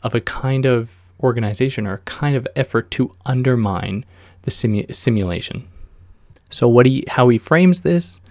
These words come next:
is as follows. He says, "For the radical irony of our history is that things no longer really take place,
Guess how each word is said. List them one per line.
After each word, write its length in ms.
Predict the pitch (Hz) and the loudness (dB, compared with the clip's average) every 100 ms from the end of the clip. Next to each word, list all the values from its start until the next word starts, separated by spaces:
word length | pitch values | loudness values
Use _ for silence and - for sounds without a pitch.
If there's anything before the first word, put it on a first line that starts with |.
| - - - | -20 -20 0
is 280 | 131 123 120 | 4 4 4
as 140 | 117 | -4
follows. 480 | - 165 165 160 147 | 0 2 4 4 2
He 80 | 135 | 0
says, 200 | 131 123 | 0 0
"For 140 | - | 0
the 120 | 120 | 0
radical 640 | 110 120 151 185 - - - - | 2 2 2 0 -2 -6 -6 0
irony 580 | 143 170 151 - - - - _ - | 2 4 4 2 -6 -14 -20 _ -4
of 140 | 123 | 2
our 280 | 117 131 151 | 4 4 2
history 480 | 147 139 - 131 117 | 0 -2 0 0 0
is 140 | 117 | 0
that 380 | - 110 104 - - - | 2 2 2 -4 -16 -20
things 460 | - - 139 127 - | -20 2 4 4 2
no 220 | 120 127 | 2 2
longer 520 | 165 165 147 147 139 | 2 2 2 2 2
really 300 | 127 123 139 | 2 2 2
take 360 | 139 - 127 - | 0 0 0 0
place, 500 | - 151 117 - - | 0 2 0 -4 -14